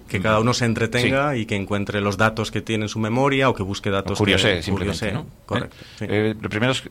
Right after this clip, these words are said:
Speaker 2: empezar a conocerla y luego decir, "Ah, pues mi padre participó en tal carroza y era de este y este, a ver si, eh, tengo una foto por ahí". Y la escaneo y se la mando, se la mando a, a Víctor y,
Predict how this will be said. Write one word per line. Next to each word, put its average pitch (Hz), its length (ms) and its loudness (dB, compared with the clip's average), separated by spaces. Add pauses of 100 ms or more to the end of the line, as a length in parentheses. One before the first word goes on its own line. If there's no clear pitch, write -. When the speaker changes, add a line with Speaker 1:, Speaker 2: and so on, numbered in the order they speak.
(100)
Speaker 2:
empezar 110 280 0
a 127 60 4
conocerla 139 600 4 (220)
y 98 120 2
luego 113 280 4
decir, 98 320 -2
"Ah, 139 100 -6
pues 95 300 -2
mi 87 560 -6
padre 143 400 -2
participó 110 640 -2
en 120 120 -4
tal 135 200 -2
carroza 117 420 -2
y 95 180 -2
era 127 260 -2
de 120 120 -4
este 120 280 -6
y - 20 -4
este, 107 320 -6
a - 20 -4
ver 117 140 -8
si, 123 240 -4 (380)
eh, 101 180 -2
tengo 131 160 -2
una 120 220 0
foto 127 260 0
por 104 120 2
ahí". 123 120 2
Y 82 580 -6
la 76 100 -2
escaneo 95 360 -4
y 123 60 -6
se 98 100 -2
la 85 80 0
mando, 90 340 -2 (280)
se 87 100 -8
la 80 60 -4
mando 95 340 0
a, 92 80 2
a 95 300 -2
Víctor 135 360 -4 (360)
y, 76 480 -6